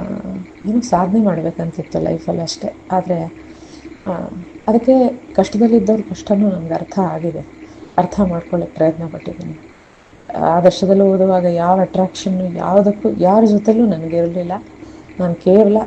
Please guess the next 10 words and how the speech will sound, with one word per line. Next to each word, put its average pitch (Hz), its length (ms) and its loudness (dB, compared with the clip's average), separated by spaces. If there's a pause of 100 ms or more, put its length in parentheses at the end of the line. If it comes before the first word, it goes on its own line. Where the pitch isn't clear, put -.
(120)
ಅಲ್ಲಿ 175 200 -4
ಸಿಂಗರ್ 185 360 2
ಆಗ್ಬೇಕಂತ 185 500 0
ಬಂದಿದ್ದು, 180 580 -2
ಅಷ್ಟಕ್ಕೆ - 360 -4
ಮಾತ್ರ 196 240 2
ಇದ್ದಿದ್ದು. 190 400 2 (100)
ಎಲ್ಲರ 277 260 6
ಜೊತೆಗೆ 302 280 4
ನಾನು 202 320 2